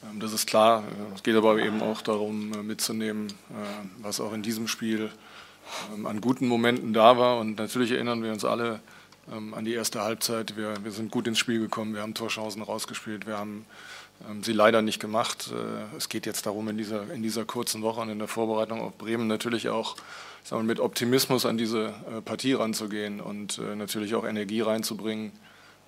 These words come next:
ähm, in die Gruppe und den Glauben, ähm, natürlich auch zu zeigen und zu schärfen, ähm, dass wir,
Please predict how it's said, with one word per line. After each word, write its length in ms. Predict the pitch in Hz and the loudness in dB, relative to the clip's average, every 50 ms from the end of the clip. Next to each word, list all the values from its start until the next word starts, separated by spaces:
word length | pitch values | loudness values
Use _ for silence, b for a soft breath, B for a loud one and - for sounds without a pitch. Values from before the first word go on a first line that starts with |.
| - - 117 | -18 -12 -10
ähm, 200 | 104 101 104 101 | -8 -6 -6 -6
in 140 | - - 107 | -4 -4 -4
die 100 | 110 107 | -2 -4
Gruppe 340 | - - 110 107 - 110 107 | -2 -2 -2 -2 -2 -2 -2
und 180 | 107 104 101 | 0 0 0
den 160 | 95 104 101 98 | 0 0 0 2
Glauben, 500 | 104 104 107 110 107 110 107 104 101 b b b b b b b b b b - - | 4 6 6 6 6 4 -2 -6 -8 b b b b b b b b b b -10 -8
ähm, 340 | 107 104 104 110 - 101 | -6 -6 -6 -8 -8 -8
natürlich 460 | 107 104 104 - 113 110 104 101 110 107 | -8 -6 -6 -4 -4 -4 -4 -4 -4 -4
auch 260 | 107 107 107 - - | -4 -4 -4 -4 -4
zu 180 | - - - | -4 -4 0
zeigen 600 | 110 - - 117 110 110 110 104 107 107 101 101 104 | 2 4 4 6 6 6 6 4 2 -2 -6 -6 -8
und 160 | 107 107 101 | -8 -6 -4
zu 140 | - - 110 | -4 -2 0
schärfen, 540 | - - 110 104 107 104 - - 104 104 101 98 | 0 2 4 4 4 4 2 -2 -8 -8 -10 -10
ähm, 440 | - 117 110 104 104 104 104 104 98 | -10 -8 -8 -8 -8 -8 -10 -8 -6
dass 220 | 101 98 - - | -4 -4 -4 -4
wir, 280 | 113 110 107 107 107 104 | -6 -6 -6 -6 -8 -8